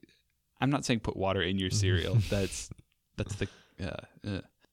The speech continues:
Speaker 1: but, like, if you have a bowl of cereal, like, I feel like I need, like, juice or tea or
Speaker 2: Sure.
Speaker 1: something with that. I feel like I can't just drink water with a bowl of
Speaker 2: Well,
Speaker 1: cereal.
Speaker 2: well, cereal
Speaker 1: And then
Speaker 2: by,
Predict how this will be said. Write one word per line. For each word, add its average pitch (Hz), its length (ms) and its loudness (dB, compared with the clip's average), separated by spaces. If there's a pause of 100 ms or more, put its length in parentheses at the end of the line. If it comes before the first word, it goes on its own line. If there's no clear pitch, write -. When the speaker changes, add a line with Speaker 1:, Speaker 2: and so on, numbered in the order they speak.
(120)
Speaker 1:
but, 101 180 0
like, 87 380 -4
if - 140 -10
you 104 40 0
have 95 80 -2
a 98 60 -2
bowl 98 220 0
of 92 80 -4
cereal, 95 400 -2
like, 208 120 -4
I 110 100 -2
feel 147 140 -2
like 147 140 -2
I 123 60 2
need, 107 260 0 (380)
like, 95 100 -12 (140)
juice - 500 -8 (160)
or 107 60 -6
tea 98 500 -6
or 101 60 -6
Speaker 2:
Sure. - 180 0
Speaker 1:
something 95 200 6
with 117 140 -2
that. 131 200 -4 (100)
I - 60 -8
feel 120 80 4
like 117 100 2
I 113 60 -4
can't 98 200 -4
just 101 160 -8
drink 92 300 -8
water 87 220 -4
with 95 120 -10
a 98 40 -6
bowl 87 200 -8
of - 80 -8
Speaker 2:
Well, 135 160 6
Speaker 1:
cereal. 92 140 0
Speaker 2:
well, 113 80 6
cereal 123 560 6
Speaker 1:
And 117 100 6
then 110 120 8
Speaker 2:
by, 107 140 6